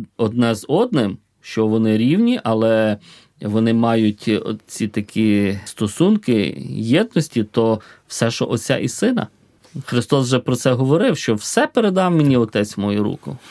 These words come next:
У п'ятому розділі ми читали ці суд, життя, навіть, е, життя у собі. Як отець має, так і син має.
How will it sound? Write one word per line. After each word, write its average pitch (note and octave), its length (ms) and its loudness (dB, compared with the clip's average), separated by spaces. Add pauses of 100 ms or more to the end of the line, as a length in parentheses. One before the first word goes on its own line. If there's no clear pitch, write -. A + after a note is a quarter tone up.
(120)
У - 100 -8
п'ятому A2+ 460 -2
розділі B2 400 0
ми G#2+ 180 0
читали G#2 400 -4
ці F#2+ 260 -8 (320)
суд, E3+ 560 0
життя, C#3+ 720 0 (420)
навіть, D#3 560 0
е, C#3+ 340 0 (120)
життя C3 460 0
у - 140 -4
собі. C3+ 560 0 (600)
Як A#2+ 260 -2
отець D#3+ 360 0
має, A2+ 280 0
так G#2+ 240 -6
і A2+ 40 -4
син G#2+ 300 0
має. G#2 320 -4